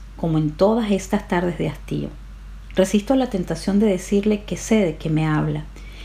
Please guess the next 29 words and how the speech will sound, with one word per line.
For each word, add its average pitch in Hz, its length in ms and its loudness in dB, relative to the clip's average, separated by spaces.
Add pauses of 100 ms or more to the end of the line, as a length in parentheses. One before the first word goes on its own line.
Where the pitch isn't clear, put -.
(160)
que 226 100 6
yo 254 120 2
sé 277 220 0
cómo 247 220 4
ese 247 180 0
olor 214 220 4
se 214 160 0
te 190 100 -2
impregna 175 480 -2
en 190 120 0
la 156 160 -4
piel 180 400 0
y 196 60 -8
se - 120 -6
te - 120 -6
incrusta 190 460 -2
en 202 80 4
los 202 80 0
sentidos 165 720 -2 (480)
y 214 100 8
no 190 120 0
te 208 120 -2
suelta 165 580 -2 (420)
y 220 80 4
se - 160 -2
transforma 202 680 2
en 202 120 4
un 196 120 2
sino, 165 540 0